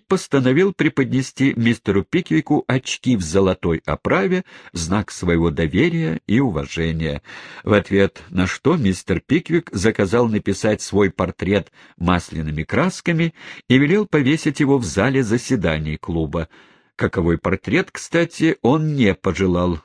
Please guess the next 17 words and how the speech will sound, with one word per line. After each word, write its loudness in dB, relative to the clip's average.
уничтожить, -2
когда -6
стал -2
несколькими -2
годами -2
старше. -8
Мистер 2
Блоттон 0
был 2
изгнан, 2
но 2
не 2
побежден. -2
Он 0
тоже 2
написал 0
брошюру, 0